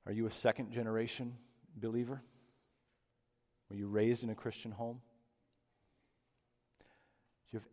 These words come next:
any idea the privilege that is yours? If so, what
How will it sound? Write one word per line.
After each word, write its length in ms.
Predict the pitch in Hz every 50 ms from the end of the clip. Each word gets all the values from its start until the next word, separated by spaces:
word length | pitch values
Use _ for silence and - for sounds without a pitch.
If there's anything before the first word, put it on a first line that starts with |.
| - 104
any 260 | 113 127 131 127 120
idea 460 | 107 104 95 90 95 82 69 85 90 - - -
the 120 | 110 104
privilege 680 | - - - 113 98 - 95 87 87 - - - - - _ _ _ _ _ 98
that 140 | 101 95
is 140 | 95 90 87
yours? 580 | 92 90 85 76 67 67 78 - - - - - _ _ _ -
If 160 | - - -
so, 360 | - - - 107 87 80 90 - - _ _ _ _ _ _ _ _ _ _ _ _ _ _ _ _ _ _ _ _ _ _ _ _ _ - - - _ _ _ _ _ _ _ _ -
what 440 | 101 104 113 131 139 - - -